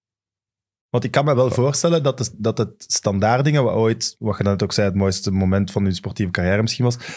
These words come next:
Speaker 1: dat dat zo is, zo een vriendin bedriegen, waardoor dat die, je kunt goed uiteengaan en dat je daar nog goed contact mee hebt, maar dat, dat, dat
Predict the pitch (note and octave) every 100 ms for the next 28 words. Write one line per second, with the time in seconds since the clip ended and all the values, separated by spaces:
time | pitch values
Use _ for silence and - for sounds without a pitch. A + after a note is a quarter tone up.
0 | - - - A#2 A#2 B2 C3 D#3 C#3 B2+
1 | - - - - - _ _ _ - A#2
2 | A2+ A2 C3 D#3 C#3 B2+ D#3 E3+ E3 E3
3 | E3+ - - B2 B2 B2 A#2+ B2 A#2 A2+
4 | G2 F#2 G#2 - B2 C3+ C3+ C#3+ C#3+ C#3+
5 | C#3+ C#3+ C#3+ A#2 A2 - G#2+ G2+ - A2
6 | F#2+ G#2 A2 - B2+ B2 A2+ G2+ G2 -
7 | G2+ G#2+ - -